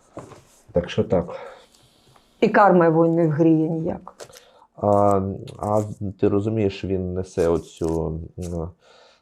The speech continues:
Speaker 1: несе, скажімо, ця, так, оцю силу, і він, поки це не виконає, його нічого не буде брати.
Speaker 2: Яка місія цього
Speaker 1: Потім,
Speaker 2: паскуди на
Speaker 1: потім
Speaker 2: землі?
Speaker 1: він, потім він відповість протягом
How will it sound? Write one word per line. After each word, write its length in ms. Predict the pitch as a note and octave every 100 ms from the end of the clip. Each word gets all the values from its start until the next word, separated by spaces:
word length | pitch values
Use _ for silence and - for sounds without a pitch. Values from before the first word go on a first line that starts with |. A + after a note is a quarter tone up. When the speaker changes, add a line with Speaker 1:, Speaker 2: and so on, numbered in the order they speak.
| -
Speaker 1:
несе, 320 | F2+ - F#2+
скажімо, 480 | - - F2 E2+ E2+
ця, 240 | - E2+
так, 340 | D#2+ - E2+ F2
оцю 260 | F2 F#2
силу, 500 | F2 - A2+ A2+ F2+
і 40 | E2+
він, 260 | F2+ F2 -
поки 260 | E2+ -
це 180 | D#2 -
не 140 | E2+ E2
виконає, 680 | G2 G2 F2 E2+ E2 D#2+ D#2+
його 240 | D#2+ E2+
нічого 460 | E2 D#2+ - E2 D#2+
не 100 | D#2+
буде 280 | D#2 D#2
брати. 440 | D#2 C#2+ - - - - _ -
Speaker 2:
Яка 220 | G3 C4+
місія 460 | A#3+ G#3+ - - D#3+
цього 160 | B2+
Speaker 1:
Потім, 180 | D#3 D3+
Speaker 2:
паскуди 400 | - - D#3 C#3+
на 60 | C3+
Speaker 1:
потім 160 | C#3+
Speaker 2:
землі? 200 | B2 A2
Speaker 1:
він, 460 | G#2+ G2+ - F2 E2+ -
потім 340 | A2+ - F#2+
він 120 | F#2+
відповість 840 | F#2 F#2 - F2+ G2 G#2 - - -
протягом 540 | - F2 E2+ E2 E2